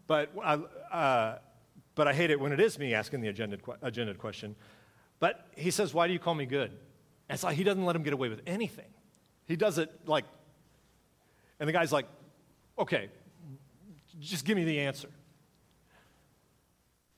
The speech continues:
And so Jesus says, "Cake, just follow all the commandments." And this guy's got a pretty reasonable view of himself, and he says,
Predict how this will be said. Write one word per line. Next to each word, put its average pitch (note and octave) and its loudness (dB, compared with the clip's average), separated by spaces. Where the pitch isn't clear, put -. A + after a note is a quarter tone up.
And D#3+ -4
so G#3+ 2
Jesus F#3 0
says, E3 0
"Cake, E3 -4
just - -20
follow D3+ 4
all C#3+ 4
the C3+ -6
commandments." A#2 -8
And D#3 2
this D#3+ 0
guy's D#3+ 2
got F3 2
a C#3+ -2
pretty D#3+ -2
reasonable C#3 -2
view B2+ -2
of A2 -2
himself, A#2 -8
and C3 -4
he C3 -2
says, C#3+ 0